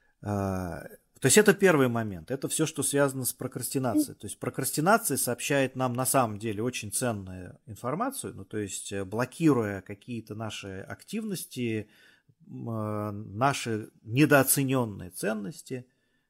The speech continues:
э, просто заявляют свои права на наше поведение. Э, чтобы, э,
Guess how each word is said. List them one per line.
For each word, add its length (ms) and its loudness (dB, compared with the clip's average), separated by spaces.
э, 180 -18
просто 360 2
заявляют 640 4
свои 300 2
права 580 -2
на 540 2
наше 320 -6
поведение. 560 -4
Э, 480 -14
чтобы, 760 -4
э, 720 -10